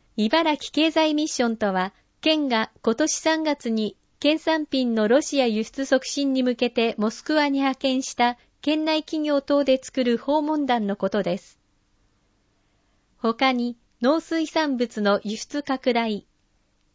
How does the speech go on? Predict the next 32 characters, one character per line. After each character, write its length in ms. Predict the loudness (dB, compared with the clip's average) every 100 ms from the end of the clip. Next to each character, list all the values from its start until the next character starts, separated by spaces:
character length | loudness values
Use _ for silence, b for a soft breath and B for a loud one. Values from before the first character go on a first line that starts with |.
| _ -6
サ 200 | 0 0
イ 100 | 0
ク 140 | 0
リ 120 | 0
ン 100 | 0
グ 140 | 0 0
を 80 |
見 120 | 0 -2
据 220 | 0 0
え 60 |
た 320 | 2 0 -2 -2
県 320 | 0 2 2 0
道、 340 | 0 0 -2 _
水 180 | -4 -2
戸 220 | 2 2
中 300 | 2 -2 -2
港 360 | -2 0 0 0
線 280 | 2 2 2
の 120 | 0
整 220 | 0 0
備 160 | 0 0
な 100 | 0
ど 120 | 0
も 120 | -2
質 240 | -4 -4 -2
問 220 | -2 -2
し 160 | -2
ま 100 | -4
し 140 | -4 -4
た。 220 | -6 -6 _ _ _ _ _ _ _ _ _ _ _ _ _ _ _ _ _ _ _ _ _ -4
次 320 | 0 2 2
に、 240 | -2 -4